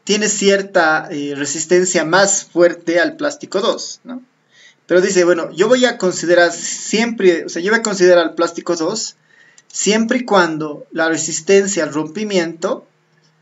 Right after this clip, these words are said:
¿no? exceda, exceda la del plástico dos al menos por diez, ¿no? Al menos por diez P C I, ¿no? Que es la unidad de medida del, de esta resistencia.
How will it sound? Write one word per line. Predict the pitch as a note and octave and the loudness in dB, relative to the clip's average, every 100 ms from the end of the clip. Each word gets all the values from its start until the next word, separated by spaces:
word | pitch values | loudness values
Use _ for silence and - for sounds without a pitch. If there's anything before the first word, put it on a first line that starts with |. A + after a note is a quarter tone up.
| _ _ - | _ _ -18
¿no? | B3 - | -16 -6
exceda, | F3 - G#3+ G#3+ G#3 - | -4 0 2 2 2 -2
exceda | F#3 - A3 G#3+ | -8 -2 2 4
la | F#3 | 2
del | E3 E3 | 0 -2
plástico | F3+ F3+ - - E3+ | 2 2 0 -6 -4
dos | D#3+ F3+ - F3+ | -2 -2 -2 -2
al | F3 | 0
menos | F#3 G3 G3 - | 2 2 0 -2
por | D#3+ D3+ | -6 -6
diez, | C#3 D#3 C3+ - - - | -2 -2 -2 -8 -16 -16
¿no? | G#3 - | -20 -14
Al | F3+ | -10
menos | D#3 E3 E3 | -6 -6 -6
por | - D3+ | -6 -8
diez | C#3+ D3 | -4 -6
P | D3+ C#3+ | -6 -10
C | - B2+ | -10 -14
I, | - - | -18 -20
¿no? | F#3+ | -20
Que | C#3+ | -14
es | |
la | D3 | -10
unidad | D3 D3 | -6 -6
de | |
medida | C3+ C3+ C3+ | -6 -8 -8
del, | C3 - | -10 -14
de | _ _ _ - _ - | _ _ _ -20 _ -16
esta | D3+ D#3 | -6 -6
resistencia. | C#3 C#3 C3 - B2 A#2+ - | -6 -10 -14 -12 -16 -16 -20